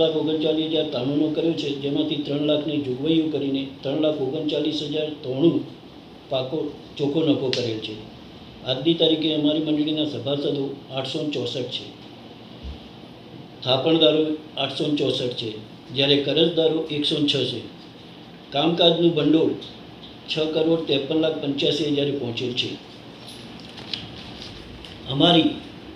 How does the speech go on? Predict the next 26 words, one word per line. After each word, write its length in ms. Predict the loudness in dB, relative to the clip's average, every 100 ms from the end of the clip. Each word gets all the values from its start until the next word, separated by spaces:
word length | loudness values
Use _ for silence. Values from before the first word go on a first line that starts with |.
| -16 -18 -18 -18 -16 -18 -10
તારીખ 280 | 0 2 2
વીસ 220 | 2 2 2
સાત 160 | 2 2 4
બે 100 | 4 6
હજાર 160 | 6 4 -2 -10 -16 -18 -16 -16 -16 -6
પચીસના 520 | -4 0 0 0 0
રોજ 200 | 0 0 0
રવિવારે 520 | 0 4 6 6 2 -2 -12 -18 -18 -18 -6
પ્રજાપતિ 500 | -2 2 2 2 4
વાસની 400 | 4 2 0 0
વાડી 280 | 2 2 0 -2 -12 -16 -16 -16 -16 -14 -14 -14 -12 -12 -12 -12 -12 -8 -2
વૃંદાવન 560 | 4 4 8 12 12 10
ચાર 200 | 4 4
રસ્તા 400 | 4 2 6 6 6 -6 -12 -14 -16 -16 -14 -4 0
રાખેલ 300 | 2 4 2
છે, 160 | 2 0 -2 -14 -16 -16 -6
જેનો 300 | 6 8 8 6 2 -10 -14 0
આ 140 | 6
અહેવાલનો 540 | 10 10 8 2 2 0 -6 -8 -8 0
બહોળો 240 | 4 6 6
પ્રચાર 380 | 4 4 6 6
થાય 220 | 4 0 -2 -2
અને 140 | 0 2
લોકોને 340 | 2 4 4
જાણ 260 | 4 4 4
થાય 240 | 4 0